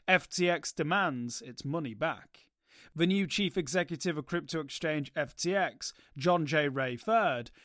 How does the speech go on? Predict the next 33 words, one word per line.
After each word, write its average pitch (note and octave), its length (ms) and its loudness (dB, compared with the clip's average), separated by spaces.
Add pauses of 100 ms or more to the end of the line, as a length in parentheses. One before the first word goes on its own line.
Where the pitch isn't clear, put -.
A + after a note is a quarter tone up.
has E3+ 100 -4
described G3 560 2
the F#3 80 -4
case E3+ 380 -2
as, D3+ 140 -6
quote, F3 460 0
"just C#3+ 280 -6
plain E3+ 400 -2
old B2 280 -6
embezzlement, A#2+ 920 -4 (320)
the D#3 120 2
worst E3+ 400 2
he's A#2+ 120 -8
ever G#2+ 220 -10
seen." D#3 480 -8 (440)
Now F3+ 280 8
Ray F3 280 4
is D3+ 160 -2
looking F3 320 0
to E3+ 140 0
recoup D#3 540 -2
voluntary D3+ 640 0
payments D3 580 -4
Bankman-Fried D3+ 880 -4
and C#3+ 180 -10
other E3+ 300 -2
former D3+ 340 -2
executives D#3+ 720 -6
made F3+ 460 -2 (240)
to D3 120 -6
third F3 380 0
parties F#3 580 -4
before B2+ 380 -8